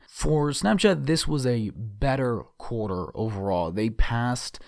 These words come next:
the one billion dollar mark for the first time. They did one point two billion dollars in revenue,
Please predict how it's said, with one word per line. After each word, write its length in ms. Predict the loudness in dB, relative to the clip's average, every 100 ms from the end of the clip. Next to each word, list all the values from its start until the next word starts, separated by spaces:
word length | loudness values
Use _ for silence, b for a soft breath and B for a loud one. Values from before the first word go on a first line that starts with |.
| B B
the 480 | -6 -2 2 2 0 -4
one 680 | -6 -2 0 0 -2 -4 -2
billion 720 | 0 0 -2 -2 -4 -4 -4
dollar 320 | -2 0 0
mark 280 | 0 -2 -2
for 80 | -6
the 80 | -4
first 280 | -4 -4
time. 200 | -4 -2
They 100 | -2
did 160 | -2 -4
one 460 | -4 -4 -2 -2 0
point 440 | 0 0 -4 -6
two 360 | -10 -6 -6 -4
billion 380 | -4 -2 -2 -2
dollars 420 | -2 -4 -6 -8
in 140 | -8 -4
revenue, 460 | -2 0 -2 -2